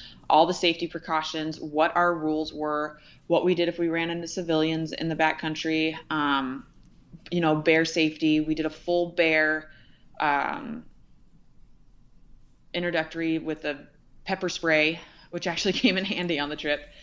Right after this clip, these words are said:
um, for charging bear, learning how to do that,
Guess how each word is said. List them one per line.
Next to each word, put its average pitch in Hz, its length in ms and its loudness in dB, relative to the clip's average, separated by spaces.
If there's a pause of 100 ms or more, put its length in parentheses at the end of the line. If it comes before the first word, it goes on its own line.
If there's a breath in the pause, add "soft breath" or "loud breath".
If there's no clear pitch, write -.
(320 loud breath)
um, 147 560 0
for 170 160 -2
charging 170 420 -2
bear, 147 560 0
learning 156 240 -6
how 151 100 -10
to 151 80 -10
do 160 140 -2
that, 147 600 0